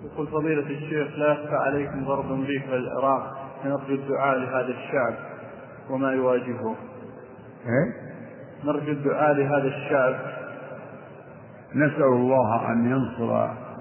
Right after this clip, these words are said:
Speaker 2: المسلمين على الكافرين،
Speaker 1: آه.
Speaker 2: وأن ينصر المظلومين على الظالمين،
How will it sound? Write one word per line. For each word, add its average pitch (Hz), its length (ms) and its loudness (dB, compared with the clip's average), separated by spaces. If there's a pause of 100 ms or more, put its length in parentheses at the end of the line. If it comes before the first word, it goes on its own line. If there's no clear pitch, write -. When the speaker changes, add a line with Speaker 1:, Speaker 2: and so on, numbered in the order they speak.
(420)
Speaker 2:
المسلمين 117 760 2
على 123 200 4
الكافرين، 120 560 -2 (220)
Speaker 1:
آه. 117 220 -4 (260)
Speaker 2:
وأن 123 240 4
ينصر 131 380 4
المظلومين 123 800 4
على 123 260 4
الظالمين، 113 680 2